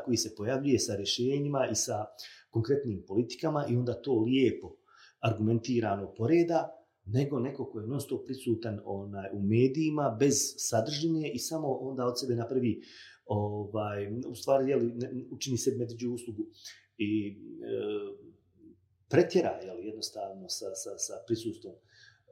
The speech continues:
u medijima, e, a s druge strane, osim toga što im je jako teško natjerati da šute, teško je, e,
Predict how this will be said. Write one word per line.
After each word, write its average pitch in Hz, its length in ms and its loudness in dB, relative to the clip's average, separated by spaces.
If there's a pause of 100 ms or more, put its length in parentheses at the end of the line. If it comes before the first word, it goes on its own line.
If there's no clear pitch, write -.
(340)
u 104 80 -6
medijima, 131 1000 -2 (1080)
e, 120 60 -10 (720)
a 120 100 -2
s 117 40 2
druge 151 220 0
strane, 147 580 -2 (880)
osim 139 360 -2
toga 135 300 -4
što - 160 -4
im 120 200 -2
je 123 140 0
jako 143 280 0
teško 131 360 -8
natjerati 135 360 -8
da 110 80 -12
šute, 160 720 -4
teško 165 420 -2
je, 131 100 2
e, 117 60 -2